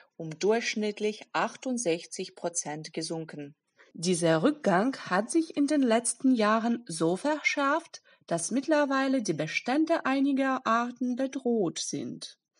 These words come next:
Diese Entwicklung führen die Forscher auf den Klimawandel mit sinkenden Niederschlagsmengen, höheren Temperaturen und häufigeren Dürrenperioden zurück.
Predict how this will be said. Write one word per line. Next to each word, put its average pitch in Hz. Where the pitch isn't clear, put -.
Diese 226
Entwicklung 277
führen 294
die 262
Forscher 220
auf 170
den 151
Klimawandel 247
mit 160
sinkenden 254
Niederschlagsmengen, 208
höheren 160
Temperaturen 277
und -
häufigeren 262
Dürrenperioden 156
zurück. -